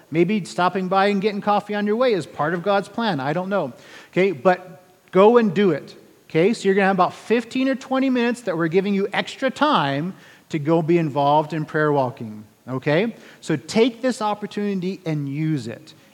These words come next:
Even if it seems like a scary notion to you, we want you to go out there and do this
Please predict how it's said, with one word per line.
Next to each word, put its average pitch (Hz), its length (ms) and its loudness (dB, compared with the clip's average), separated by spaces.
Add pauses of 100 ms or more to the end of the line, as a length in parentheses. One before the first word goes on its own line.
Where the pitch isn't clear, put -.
Even 233 340 0
if 262 200 0
it 208 160 -4
seems 202 340 -4
like 202 220 -2
a 165 60 -2
scary 180 720 -2
notion 151 560 -4
to 127 140 -10
you, 117 440 -8 (400)
we 143 100 -2
want 156 280 -2
you 151 100 -6
to 139 60 -10
go 156 160 2
out 160 200 2
there 151 200 0
and 135 440 -6
do 156 360 -2
this 120 580 -10